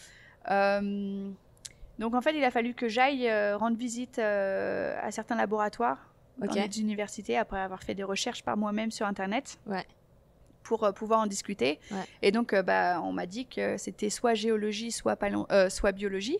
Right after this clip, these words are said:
Speaker 2: Ouais.
Speaker 1: pour accéder à un master de paléontologie. Euh, sachant qu'on m'a fortement,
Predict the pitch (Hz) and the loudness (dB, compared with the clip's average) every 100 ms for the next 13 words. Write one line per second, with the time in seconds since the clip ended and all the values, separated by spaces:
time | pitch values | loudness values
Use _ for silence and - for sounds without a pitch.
0 | - 202 190 - - - 214 196 214 208 | -4 -4 -4 -6 -4 4 4 4 0 0
1 | 220 208 214 - 208 214 208 208 214 214 | -2 -2 -4 -4 -4 -4 -4 -6 -6 -6
2 | 233 330 - - - - - - - 214 | -6 -8 -10 -20 -20 -20 -20 -10 2 4
3 | 214 262 254 294 262 214 - 254 - 302 | 6 4 2 2 2 0 -2 -2 2 4
4 | 302 302 | 4 2